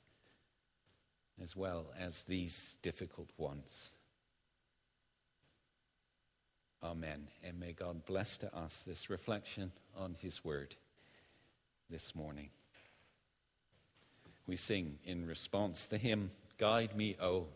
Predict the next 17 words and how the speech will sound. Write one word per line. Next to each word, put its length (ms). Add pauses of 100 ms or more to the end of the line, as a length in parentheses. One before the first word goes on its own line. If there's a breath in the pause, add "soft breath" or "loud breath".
(140)
Thou 340
Great 420 (340)
Jehovah." 640 (1120 loud breath)
Now, 120
during 300
that 140
last 420
hymn, 300
we 140
would 180
have 120
normally 440
had 360
an 200 (140)
offering 580
in, 280
in 440